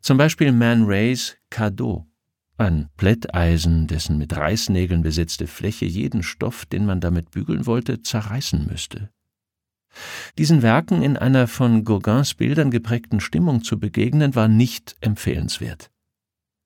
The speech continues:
In diesem Raum gab es keinerlei Mitgefühl. Dort betrat man das abstrakte Reich der Theorie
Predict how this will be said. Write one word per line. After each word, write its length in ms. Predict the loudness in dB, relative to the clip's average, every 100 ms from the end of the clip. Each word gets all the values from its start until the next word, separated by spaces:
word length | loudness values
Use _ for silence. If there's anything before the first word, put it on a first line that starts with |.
| -4
In 140 | -2
diesem 180 | 2 2
Raum 260 | 2 2 2
gab 200 | 0 0
es 120 | -4
keinerlei 440 | -2 0 0 0
Mitgefühl. 640 | 0 -2 -4 -6 -4 -8 -8 _ _ _ _ _ _ -20 -20 -6
Dort 240 | 0 0 0
betrat 400 | -4 0 0 2
man 160 | 2
das 160 | 2 0
abstrakte 580 | -4 -4 -2 -2 -2 -2
Reich 260 | -2 -2
der 140 | -4 -6
Theorie 600 | -4 -4 -2 -4 -4